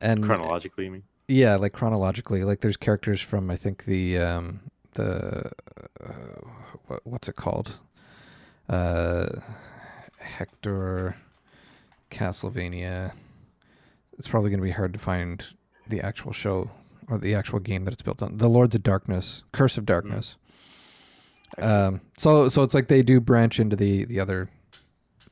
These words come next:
Speaker 1: parts of, of the, the world. Um, but I, I think those first two seasons where it's kind of just Castlevania three centric is they, they, it, it was great.
Speaker 2: Cool. All right. Well, I will pledge to watch at least the first episode, and then if it hooks me,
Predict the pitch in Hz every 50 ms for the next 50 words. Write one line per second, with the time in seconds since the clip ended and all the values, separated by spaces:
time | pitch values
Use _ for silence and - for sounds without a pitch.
0 | _ - - - - 98 95 - - - 95 92 110 - - - 110 98 104 113
1 | 95 87 104 - 135 - - - - - - - - _ _ _ _ - 120 107
2 | 95 101 101 98 95 95 95 95 - - - _ _ - - - - - - -
3 | - - - _ _ _ - - 95 90 85 85 82 85 - - - - - _
4 | _ _ _ _ _ _ _ _ - 123 123 113 113 110 113 - 113 110 - 120
5 | 107 - 110 101 - - 110 95 - - 98 92 - - 98 95 90 92 90 87
6 | 110 98 92 90 - - - - - 104 98 92 87 - 127 127 - - - -
7 | - 104 104 - 101 95 95 95 95 92 - - - 92 90 98 - - 104 -
8 | - 120 117 - - 98 92 95 - - - - - 107 107 - - - - -
9 | - - 120 131 - - - - 143 135 120 - - - - - - - - -
10 | - - - - - _ _ _ _ _ _ _ - _ - - 151 117 113 -
11 | _ _ _ _ - 113 110 113 104 92 80 95 98 95 85 98 95 95 95 95
12 | 87 - - - 104 98 95 - - - 92 90 92 92 87 - - 87 95 90
13 | - - - - - 92 - - 92 87 85 - - - 85 85 85 78 82 80
14 | 82 80 - - - 82 78 - - - 78 - - 82 80 80 80